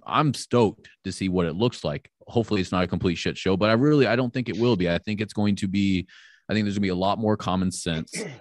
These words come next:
And I think overall, like, the bullshit and the control and the lies and all this shit are going to be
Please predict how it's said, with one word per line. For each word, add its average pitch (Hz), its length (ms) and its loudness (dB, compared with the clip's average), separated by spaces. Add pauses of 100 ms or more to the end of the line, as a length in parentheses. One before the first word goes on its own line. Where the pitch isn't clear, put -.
(360)
And 95 120 0
I 87 80 2
think 95 240 0
overall, 95 500 4
like, 85 300 0
the 92 80 -6
bullshit 98 680 0 (140)
and 90 340 -2
the 98 80 0
control 110 680 2
and 92 640 -4
the 95 100 2
lies 101 640 4
and 92 160 -6
all 92 140 0
this 135 160 2
shit - 260 -2
are 98 80 -2
going 117 280 0
to 110 120 -4
be 101 380 -2